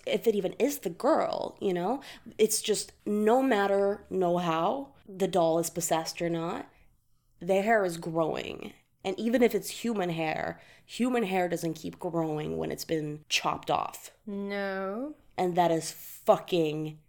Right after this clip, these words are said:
Speaker 1: freaky.
Speaker 2: And the hair started growing after she died.
Speaker 1: No, but they first noticed that the hair was longer than it was when they had first become in possession of the doll.
Speaker 2: Hmm.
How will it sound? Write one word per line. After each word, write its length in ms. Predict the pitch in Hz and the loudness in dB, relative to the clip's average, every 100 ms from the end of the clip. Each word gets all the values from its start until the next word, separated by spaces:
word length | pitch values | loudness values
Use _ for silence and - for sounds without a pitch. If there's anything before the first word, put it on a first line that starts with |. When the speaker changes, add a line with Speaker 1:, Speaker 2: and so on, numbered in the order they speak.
| _ | _
Speaker 1:
freaky. 880 | - - 175 175 151 - - - - - | -14 -8 -4 -2 -4 -8 -12 -12 -14 -10
Speaker 2:
And 140 | 220 208 | -6 -4
the 80 | |
hair 260 | 196 208 208 | -4 -2 -2
started 340 | - 196 180 175 | -2 -4 -6 -6
growing 320 | 170 165 165 - | -6 -4 -8 -6
after 380 | 160 160 - - | -6 -8 -14 -14
she 120 | - | -8
died. 380 | - - - - - | -6 -6 -8 -10 0
Speaker 1:
No, 340 | 233 240 208 | 4 6 6
but 280 | 196 208 196 | 6 2 4
they 260 | 202 196 185 - - | 4 4 2 -10 -16
first 320 | - 214 196 196 | -4 0 0 0
noticed 640 | 185 185 175 156 156 - | 2 2 2 0 -2 -4
that 160 | 160 156 | -4 -2
the 80 | 160 | -4
hair 180 | 160 | -4
was 200 | 156 156 | -4 -6
longer 480 | 156 160 156 156 160 | -4 -2 -2 -2 -6
than 160 | 156 - | -6 -8
it 140 | 64 - | -10 -4
was 600 | 170 156 160 - - - | 0 0 -2 -8 -10 -8
when 220 | 175 160 | -4 -2
they 240 | 156 156 156 | -2 -4 -6
had 160 | - 165 | -10 -12
first 480 | - 160 151 - - - | -6 -6 -6 -12 -14 -8
become 280 | - 156 165 | -6 -4 -6
in 100 | 160 | -8
possession 400 | 160 - - - | -6 -6 -6 -10
of 80 | |
the 60 | 165 | -8
doll. 320 | - - - - - - | -6 -4 -6 -10 -16 -6
Speaker 2:
Hmm. 320 | 269 233 208 | -4 -2 -4